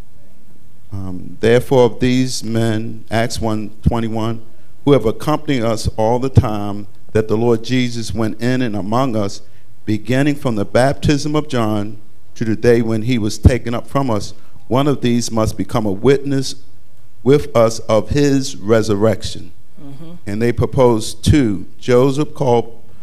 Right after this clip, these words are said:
Speaker 1: Barsabbas, um, Barsabas, I think, who was surnamed Justus, and Matthias. And they prayed and said, "You, O Lord, who know the hearts of all,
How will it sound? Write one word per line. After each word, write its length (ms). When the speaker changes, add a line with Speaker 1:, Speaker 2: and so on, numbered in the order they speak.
Speaker 1:
Barsabbas, 880
um, 340
Barsabas, 720
I 60
think, 280
who 80
was 140
surnamed 420
Justus, 640
and 120
Matthias. 680
And 120
they 80
prayed 380
and 100
said, 340
"You, 380
O 180
Lord, 380
who 100
know 320
the 120
hearts 380
of 120
all, 420